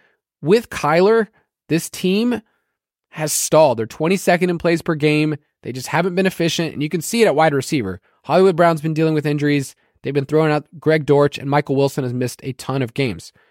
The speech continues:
So it's been a lot of Trey McBride. We love him. Probably not gonna say much more about McBride, but he's, he's amazing. I, we did a study a few years ago about garbage time because I could look at this team and go, "Ooh, there's gonna be so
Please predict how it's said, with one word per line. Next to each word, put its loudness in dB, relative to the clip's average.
So -8
it's -8
been 2
a 4
lot 4
of -6
Trey 2
McBride. 2
We 2
love 6
him. -2
Probably 0
not 0
gonna -4
say 0
much -2
more 0
about 0
McBride, -4
but -8
he's, -8
he's -4
amazing. -6
I, -4
we -6
did 4
a 0
study 0
a -20
few 0
years 2
ago 2
about -4
garbage 0
time -10
because -2
I 2
could -2
look 2
at 0
this -8
team -2
and 0
go, 4
"Ooh, 2
there's 0
gonna -2
be -4
so 2